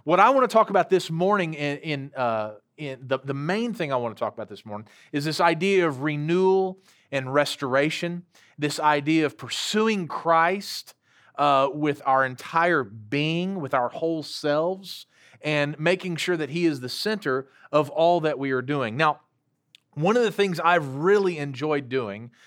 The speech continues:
uh, one of the things I love about social media, and I'm not a, a massive fan of social media. I use it. I see, uh, unfortunately, I s-, I see probably more negative things about it than positive, uh, but there are some positive things. And one of the things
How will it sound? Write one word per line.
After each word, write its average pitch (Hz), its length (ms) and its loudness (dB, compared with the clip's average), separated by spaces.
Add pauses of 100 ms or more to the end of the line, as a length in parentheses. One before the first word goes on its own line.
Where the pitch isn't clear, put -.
(140)
uh, 135 120 2
one 156 160 2
of 208 60 2
the 196 80 2
things 165 240 -2
I 156 160 4
love 143 640 2 (260)
about 135 300 2
social 175 400 0
media, 131 380 -2
and 139 100 0
I'm 180 160 4
not 185 140 4
a, 139 140 0 (200)
a 135 60 0
massive 160 560 0
fan 123 260 -4
of 113 60 -6
social 117 300 -6
media. 110 360 -6
I 135 100 4
use 131 400 -2
it. 165 180 -4 (240)
I 131 220 2
see, 131 420 -4 (340)
uh, 135 120 -10 (120)
unfortunately, 131 540 -4
I 127 80 2
s-, - 200 -10
I 120 80 -4
see 127 200 -8
probably 123 260 -2
more 120 180 -6
negative 139 420 -4
things 113 240 -8
about 113 240 -2
it 123 60 -12
than 104 120 -10
positive, 151 640 0 (300)
uh, 147 160 2
but 180 160 0
there 247 120 6
are 254 120 4
some 151 180 -6
positive 151 480 0
things. 127 300 -8
And 143 120 -6
one 220 160 2
of 294 80 0
the 196 80 -2
things 127 540 -6